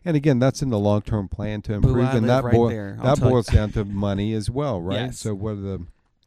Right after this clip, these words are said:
Speaker 1: what are the
Speaker 2: And it's a county road.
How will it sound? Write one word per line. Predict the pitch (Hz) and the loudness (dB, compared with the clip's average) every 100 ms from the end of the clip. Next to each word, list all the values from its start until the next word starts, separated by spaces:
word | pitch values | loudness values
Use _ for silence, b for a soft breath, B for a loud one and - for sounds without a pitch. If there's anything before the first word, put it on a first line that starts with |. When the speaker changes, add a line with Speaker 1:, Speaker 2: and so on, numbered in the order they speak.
| _ _ - - | _ _ -18 -8
Speaker 1:
what | 104 101 | -6 -4
are | 98 | -6
the | 90 87 85 - b b | -6 -8 -8 -12 b b
Speaker 2:
And | 139 | -8
it's | 147 | -6
a | 123 | -4
county | 127 113 104 | -4 -2 -4
road. | 95 73 53 | -6 -8 -10